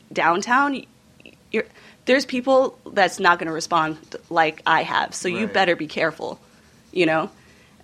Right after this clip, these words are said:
Speaker 1: Um, and then, you know, imme-, immediately his friend in the front seat started apologizing for him. And,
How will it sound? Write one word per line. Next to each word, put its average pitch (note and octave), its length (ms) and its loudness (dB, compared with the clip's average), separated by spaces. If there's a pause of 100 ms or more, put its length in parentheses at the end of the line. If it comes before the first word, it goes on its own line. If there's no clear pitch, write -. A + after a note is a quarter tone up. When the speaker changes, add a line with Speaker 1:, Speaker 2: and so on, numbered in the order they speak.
Speaker 1:
Um, D#3+ 400 2 (440)
and F#3+ 100 0
then, F#3 120 4
you F#3 140 0
know, D#3+ 240 -4
imme-, E3 280 -2
immediately E3 400 -4
his D#3+ 160 -10
friend E3 200 0
in D#3 80 -6
the D3 60 -14
front D3+ 220 -8
seat D#3+ 240 -6
started D#3 200 -6
apologizing D3+ 760 -6
for D#3 200 -10
him. D3+ 340 -8 (520)
And, D#3+ 300 -2